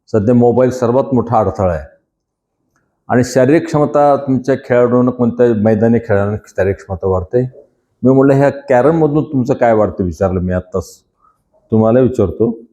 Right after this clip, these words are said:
कॅरम खेळल्याने होतं तुमची बौद्धिक तीक्ष्णता, कॉन्सन्ट्रेशन वाढते, बरोबर आहे ना?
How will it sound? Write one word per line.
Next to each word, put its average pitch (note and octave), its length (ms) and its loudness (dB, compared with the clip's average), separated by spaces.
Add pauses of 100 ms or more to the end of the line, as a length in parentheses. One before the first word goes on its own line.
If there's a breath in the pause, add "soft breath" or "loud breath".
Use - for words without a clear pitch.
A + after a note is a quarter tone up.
(480)
कॅरम C3 260 2
खेळल्याने C3+ 320 2
होतं A#2+ 240 2
तुमची B2 460 0
बौद्धिक A2 680 -2 (280)
तीक्ष्णता, B2 580 0
कॉन्सन्ट्रेशन A2+ 680 -2
वाढते, D#2 460 -4 (640)
बरोबर A#2 280 2
आहे E2+ 100 -2
ना? D#2 60 -6